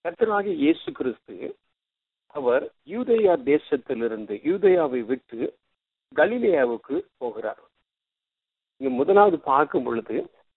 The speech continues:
யூதேயாவிலிருந்து கலிலேயாவுக்கு போகிறதான இந்த பிரயாணம், செலக்ட் பண்ணக்கூடிய ரூட், இது எல்லாவற்றையும் ஆண்டவர்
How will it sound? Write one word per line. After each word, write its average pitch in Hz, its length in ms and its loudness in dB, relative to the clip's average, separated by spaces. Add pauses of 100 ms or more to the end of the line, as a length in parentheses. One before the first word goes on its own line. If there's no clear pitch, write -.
(100)
யூதேயாவிலிருந்து 190 720 2
கலிலேயாவுக்கு 135 960 -2 (180)
போகிறதான 147 480 0
இந்த 123 220 -4
பிரயாணம், 117 680 -4 (680)
செலக்ட் 180 260 2
பண்ணக்கூடிய 123 540 -2
ரூட், 131 320 -2 (360)
இது - 140 -6
எல்லாவற்றையும் 190 640 0
ஆண்டவர் 143 680 0